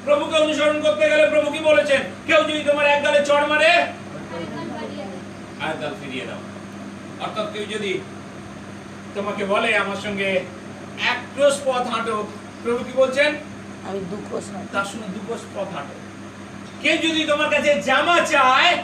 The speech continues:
Speaker 1: তাকে তুমি কি করো? প্যান্টটাও খুলে দিয়ে দাও। আর আমরা, পবিত্রতা বলে, কথা বলে,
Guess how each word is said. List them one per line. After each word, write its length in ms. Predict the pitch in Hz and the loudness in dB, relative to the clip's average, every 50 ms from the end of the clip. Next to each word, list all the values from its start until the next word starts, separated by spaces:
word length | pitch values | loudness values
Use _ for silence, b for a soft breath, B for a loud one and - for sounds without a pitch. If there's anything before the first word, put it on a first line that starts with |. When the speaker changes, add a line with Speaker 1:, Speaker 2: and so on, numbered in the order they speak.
| - - - - - - | -6 -10 -12 -12 -6 -2
Speaker 1:
তাকে 240 | 262 269 269 285 294 | -2 0 2 2 2
তুমি 180 | 285 294 302 285 | 0 0 -2 -4
কি 120 | - 294 | -4 -4
করো? 460 | 262 269 311 302 320 349 349 320 233 - - - - - - - - | -2 0 2 4 6 6 6 6 4 2 -2 -8 -14 -14 -16 -6 0
প্যান্টটাও 560 | 262 262 294 320 311 311 311 311 320 320 - | 2 4 4 4 2 2 2 4 6 6 6
খুলে 320 | - 294 294 302 320 339 349 359 320 - - - - - - - - 156 | 6 4 2 4 6 6 6 6 4 2 -2 -6 -12 -14 -14 -14 -8 -4
দিয়ে 240 | 240 269 311 311 311 | 0 4 6 6 6
দাও। 400 | 311 311 302 294 277 - - - - - - - - - - - - - - - - - - - - - - - - - - - - - - - - - - - - - - - - - - - - - - - - - - - 160 | 8 6 6 6 4 2 0 -4 -10 -14 -14 -14 -14 -14 -14 -14 -14 -14 -14 -14 -16 -16 -16 -16 -16 -16 -16 -16 -16 -14 -14 -14 -14 -14 -14 -14 -16 -14 -14 -14 -14 -14 -14 -14 -14 -14 -14 -14 -14 -14 -16 -14 -14 -14 -12 -8 -6
আর 140 | 170 175 185 | -4 -4 -4
আমরা, 300 | 196 - 262 285 302 302 - - - - - - - - - - - - - - - - - - - - - - - - - - - - - - - - - - - - - - - - - - - | -2 0 2 4 4 4 2 -2 -6 -12 -12 -12 -12 -12 -14 -14 -14 -14 -14 -14 -14 -14 -14 -14 -14 -14 -14 -14 -12 -12 -14 -14 -14 -14 -14 -14 -14 -14 -14 -14 -14 -14 -14 -14 -14 -14 -12 -10 -8
পবিত্রতা 440 | 196 220 240 - 254 262 - - - | -6 -6 -4 -2 -2 -2 -2 -2 -4
বলে, 320 | - 208 226 240 247 220 - - - - - - - - - - - - | -2 0 0 0 2 2 0 0 -2 -6 -10 -12 -12 -14 -14 -12 -10 -8
কথা 220 | - - 254 247 | -4 -2 0 0
বলে, 380 | 220 220 220 233 233 202 - | 0 0 0 0 0 0 -2